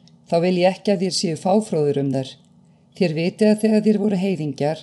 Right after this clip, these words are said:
þá lét ég þér leiða yður til mállausra skurðgoðina, rétt eins og verkast vildi.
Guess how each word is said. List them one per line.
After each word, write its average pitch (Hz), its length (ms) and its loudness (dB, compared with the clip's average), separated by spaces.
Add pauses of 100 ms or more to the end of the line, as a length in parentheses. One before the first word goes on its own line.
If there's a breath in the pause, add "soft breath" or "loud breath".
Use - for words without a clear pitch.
(160)
þá 175 80 -6
lét 196 320 0
ég 175 60 -2
þér 175 100 -4
leiða 190 320 0
yður 180 220 -4
til 165 100 -2
mállausra 185 560 0
skurðgoðina, 156 680 -2 (340 soft breath)
rétt 208 320 -2
eins 156 160 -4
og 143 60 -4
verkast - 420 -6
vildi. 156 320 -8